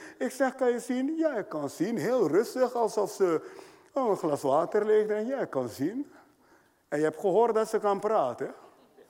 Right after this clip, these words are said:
En ik vraag die vader, kan je dochter zien? En hij staat stil te kijken. Nou, die vader praat iedereen niet eruit. Wat kan die man praten? Meer als ik.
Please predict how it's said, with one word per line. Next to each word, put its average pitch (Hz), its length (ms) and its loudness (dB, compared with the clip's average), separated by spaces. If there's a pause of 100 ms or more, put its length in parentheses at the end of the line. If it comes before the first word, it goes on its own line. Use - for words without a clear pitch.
(3250)
En 202 200 6
ik 196 140 2
vraag 185 300 2
die 175 140 -2
vader, 180 400 2
kan 175 160 0
je 165 120 2
dochter 185 440 0
zien? 170 440 2
En 165 160 2
hij 165 120 4
staat 151 320 2
stil 185 320 2
te 170 120 -4
kijken. 127 500 -2 (580)
Nou, 135 160 -4
die 139 140 -2
vader 175 480 2 (340)
praat 175 360 4
iedereen 185 360 2
niet 127 200 -2
eruit. 110 380 -12 (1500)
Wat 147 160 -4
kan 165 140 6
die 165 120 2
man 170 200 2
praten? 139 420 -4 (840)
Meer 165 280 4
als 180 180 2
ik. - 300 -4